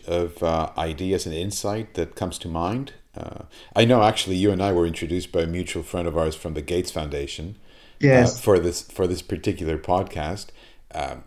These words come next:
Speaker 1: is somebody like the Gates Foundation perhaps the, that, that leader for it, or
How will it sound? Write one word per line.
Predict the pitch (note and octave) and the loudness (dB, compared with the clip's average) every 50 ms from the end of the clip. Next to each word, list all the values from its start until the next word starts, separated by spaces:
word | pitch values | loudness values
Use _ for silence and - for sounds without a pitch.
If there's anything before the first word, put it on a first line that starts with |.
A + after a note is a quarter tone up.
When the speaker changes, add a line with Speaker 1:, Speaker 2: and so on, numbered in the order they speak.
| - - | -16 -8
Speaker 1:
is | - G#2 F#2 - | -6 -4 -4 -2
somebody | - - G2 F#2 F2+ F2+ F#2 | -2 -2 0 2 2 2 2
like | E2+ F2 F2 - | 2 2 0 -2
the | - | -4
Gates | D2 - F2 F#2 - - | -4 -2 -2 -2 -2 -2
Foundation | F#2 F2+ F2 F#2+ F#2 F2+ - F2+ | -2 0 0 0 0 0 -4 -8
perhaps | - F#2 F2 F#2 F#2 F2+ - - - | -8 -4 -2 -2 -2 -2 -4 -8 -6
the, | - F#2 F2 F2 F2 E2+ E2 | -2 -2 0 0 0 0 0
that, | F#2+ F#2 F2 E2 E2+ E2+ | 0 0 0 -2 -2 -2
that | F#2 E2+ D2 - | -2 -2 -2 -4
leader | E2+ E2+ F#2+ G2+ G#2+ A2+ | -4 -4 -2 -2 -2 -2
for | A2 - A#2 A#2+ A#2+ B2 | -2 -2 0 2 2 2
it, | B2 A2+ | 2 2
or | - F2+ F2 | 0 -2 -2